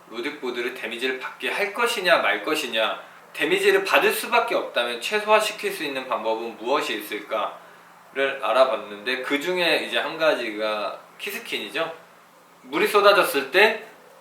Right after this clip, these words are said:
물이 쏟아졌을 때 얼마나 어떻게 되는지 궁금하셨을 것 같은데,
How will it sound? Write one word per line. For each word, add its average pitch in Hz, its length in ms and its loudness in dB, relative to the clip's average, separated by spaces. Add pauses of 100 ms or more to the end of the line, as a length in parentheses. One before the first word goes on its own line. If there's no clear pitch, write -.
(140)
물이 147 240 -4
쏟아졌을 165 520 -2
때 - 80 2
얼마나 139 760 4 (400)
어떻게 196 380 -2
되는지 127 680 0 (920)
궁금하셨을 170 640 2
것 139 100 0
같은데, 117 640 0